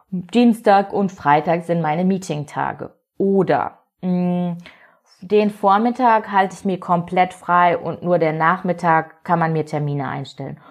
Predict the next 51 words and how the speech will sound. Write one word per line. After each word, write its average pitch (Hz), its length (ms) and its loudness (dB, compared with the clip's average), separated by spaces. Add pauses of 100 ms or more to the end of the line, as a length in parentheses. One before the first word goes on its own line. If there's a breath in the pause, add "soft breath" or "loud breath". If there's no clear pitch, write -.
(360 loud breath)
Oder 202 420 4
du 151 120 -8
passt 190 460 -2
es 175 160 -2
einfach - 480 -6
an, 185 320 -2
wann 147 260 0
dein 147 300 -2
Hoch 226 260 2
ist. - 200 -8
Das 156 120 -4
habe 170 140 -4
ich - 100 -12
auch 226 60 0
schon 214 160 -4
mal 165 260 -6
öfters 190 480 -4
jetzt, 175 300 -6
ähm, 170 380 -4 (720 loud breath)
im 175 320 2
Mentoring 175 560 0
erlebt, 165 440 -2
dass 175 160 -4
einfach 165 300 0
so 170 220 -2
ist, 170 200 -4
ja, 147 480 2
pff, - 260 -20 (440 loud breath)
also 165 460 4
um 165 280 -4
die 185 160 0
und 165 300 -4
die 196 160 -2
Uhrzeit 185 500 0
habe 170 180 0
ich - 140 -10
eher 160 160 2
so 151 120 -2
meine 151 340 -2
Tiefs 254 400 0
und 160 180 -2
um 156 200 0
die 160 160 0
und 170 180 0
die 156 300 -2
Uhrzeit 156 440 0
habe 156 180 -4
ich - 120 -14
eher 147 140 -4
meine 151 320 -4
Hochs. 285 420 2